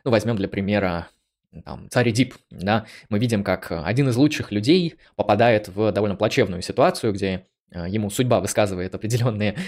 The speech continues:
эм, проблемные обстоятельства, он всеми силами пытается их обойти,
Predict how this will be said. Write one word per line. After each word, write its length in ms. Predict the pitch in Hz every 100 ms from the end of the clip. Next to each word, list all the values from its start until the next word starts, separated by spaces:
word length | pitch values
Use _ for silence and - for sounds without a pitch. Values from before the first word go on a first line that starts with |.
| 175
эм, 420 | - 92 85 85 - -
проблемные 460 | 120 135 123 104
обстоятельства, 680 | 104 - 208 214 185 147 139 - -
он 120 | 113
всеми 180 | 110 110
силами 260 | 127 113
пытается 380 | 98 104 101 101
их 100 | 104
обойти, 420 | 104 131 - 226